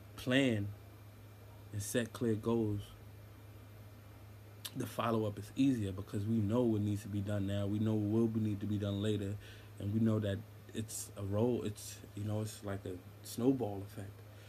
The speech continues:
So, like, that's what long-term planning means. Like, what do I do now to affect the long term, you know? And I think that goes over a lot of our heads. Like,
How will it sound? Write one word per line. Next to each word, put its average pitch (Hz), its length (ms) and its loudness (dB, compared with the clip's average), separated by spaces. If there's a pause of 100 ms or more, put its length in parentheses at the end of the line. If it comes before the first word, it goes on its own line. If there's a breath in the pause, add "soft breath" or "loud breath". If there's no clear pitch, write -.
(280 loud breath)
So, - 160 -6
like, 98 280 -2 (540)
that's 110 300 0
what 110 140 0
long-term 107 480 0
planning 101 340 0
means. 117 320 4
Like, 95 120 -6
what 104 120 0
do 113 100 4
I 107 80 2
do 110 120 0
now 107 440 0
to 104 160 -2
affect 104 460 -6 (1080 loud breath)
the 101 80 -2
long 110 260 4
term, - 180 -10 (580)
you 110 80 -4
know? 110 200 0 (1200)
And 107 120 -2
I 123 100 0
think 143 240 -2
that 123 140 2
goes 135 240 8
over 143 240 6
a 110 60 4
lot 110 200 2
of 104 100 0
our 98 120 -2
heads. 104 360 2 (100)
Like, 92 140 -6